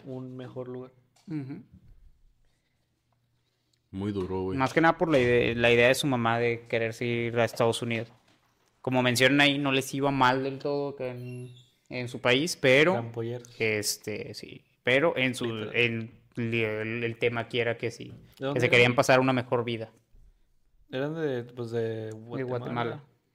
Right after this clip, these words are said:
Speaker 2: Ah, no. Él se fue solo a Perú, pero luego su esposa.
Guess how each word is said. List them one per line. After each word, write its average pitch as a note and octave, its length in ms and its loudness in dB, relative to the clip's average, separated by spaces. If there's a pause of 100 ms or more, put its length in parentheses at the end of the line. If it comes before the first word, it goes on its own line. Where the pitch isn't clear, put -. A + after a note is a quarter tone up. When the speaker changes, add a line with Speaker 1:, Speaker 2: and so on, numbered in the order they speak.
(160)
Speaker 2:
Ah, C#3 100 -8
no. C3 180 -4 (260)
Él D#3 180 0
se G3 120 -2
fue F#3+ 160 -2
solo F#3+ 200 2
a F#3 80 -4
Perú, D#3+ 300 -2
pero D#3 140 -4
luego C3 240 -6
su C3+ 100 -20
esposa. - 420 -12